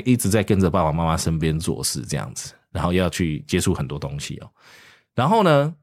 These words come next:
我常常也说：“啊，爸，我就没有时间啊，I don't have time for this。”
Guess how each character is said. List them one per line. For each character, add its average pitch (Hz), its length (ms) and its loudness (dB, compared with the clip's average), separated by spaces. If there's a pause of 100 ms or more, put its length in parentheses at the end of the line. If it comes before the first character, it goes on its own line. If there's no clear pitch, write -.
我 113 120 2
常 127 120 4
常 180 100 4
也 135 80 4
说 160 220 0
：“啊， - 40 -2
爸， - 200 2
我 165 80 4
就 233 100 -2
没 202 100 4
有 190 100 4
时 107 260 0
间 113 340 2
啊， 95 160 -2
I 175 100 -2
don't 262 140 0
have 208 180 2
time 165 360 2
for 85 180 -4
this。” - 360 -12